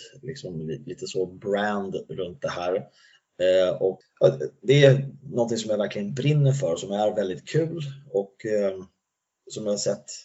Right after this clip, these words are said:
väldigt mycket framgång med, att det kommer fram många, många duktiga quarterbacks, vilket ju är inspirerande. Och, eh, jag kände bara att jag ville samla en, en grupp som är väldigt så ambitiösa, som vill jobba hårt och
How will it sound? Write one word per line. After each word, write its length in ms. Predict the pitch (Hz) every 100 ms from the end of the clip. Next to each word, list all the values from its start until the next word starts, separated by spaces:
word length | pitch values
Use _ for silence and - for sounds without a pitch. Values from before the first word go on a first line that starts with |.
| _
väldigt 220 | 123 -
mycket 220 | 101 95 -
framgång 480 | 113 104 123 143
med, 80 | 101
att 60 | 92
det 100 | 98
kommer 280 | - 113 117
fram 320 | 110 151 160
många, 400 | 123 104 98 80
många 260 | 101 95
duktiga 400 | 95 104 - 101
quarterbacks, 640 | 95 143 151 107 92 90 - - - _ _ _ _
vilket 320 | 104 - -
ju 140 | 101 95
är 80 | 95
inspirerande. 720 | 98 95 90 85 78 80 82
Och, 380 | 87 - - 98
eh, 220 | 92 87 - _ -
jag 120 | 117
kände 240 | 147 143
bara 100 | 135
att 60 | 127
jag 80 | 120
ville 200 | 117 113
samla 680 | - 139 120 113 127 139 139 - - - _
en, 340 | 117 113 104 101 _ _
en 240 | 113 107 104
grupp 400 | 123 135 139 - - _ _ _ _ _ _
som 200 | - 101
är 100 | 101
väldigt 360 | 113 104 107 -
så 160 | 95
ambitiösa, 880 | - 92 92 - 139 139 139 139 135
som 280 | - 98 135
vill 400 | 120 113 104 101 _ _ _ - _ _ _ _ _
jobba 340 | - 107 90 92
hårt 420 | 98 98 98 -
och 120 | -